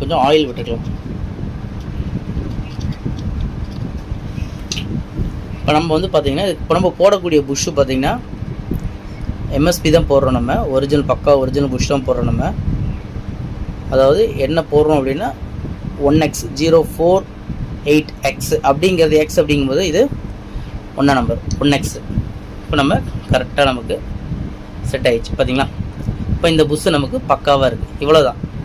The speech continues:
சிம்பிள் ஒர்க் தான். இந்த மாதிரி நீங்க ஒன் எக்ஸ் புஷ் வந்து கரெக்டா நமக்கு செட் ஆகும். இப்ப நம்ம வந்து <clears throat> ஒன் எக்ஸ் புஷ் வந்து நம்ம உள்ள வச்சிருக்கோம். சைடுல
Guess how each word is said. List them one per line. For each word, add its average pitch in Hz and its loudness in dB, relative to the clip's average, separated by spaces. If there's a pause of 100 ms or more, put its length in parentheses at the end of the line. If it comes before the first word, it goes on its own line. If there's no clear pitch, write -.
(340)
சிம்பிள் 185 0
ஒர்க் 151 0
தான். 208 2 (340)
இந்த 156 4
மாதிரி 175 4
நீங்க 156 0 (520)
ஒன் 175 4
எக்ஸ் - -6
புஷ் 156 0
வந்து - 2
கரெக்டா 151 2
நமக்கு 135 0 (240)
செட் 127 0
ஆகும். 110 0 (420)
இப்ப - -6
நம்ம 151 -6 (120)
வந்து 180 -2 (520)
<clears throat> - -10
ஒன் 160 6
எக்ஸ் 160 -8
புஷ் 143 0 (140)
வந்து 139 4
நம்ம 127 2 (200)
உள்ள 147 6
வச்சிருக்கோம். - 4 (240)
சைடுல 180 4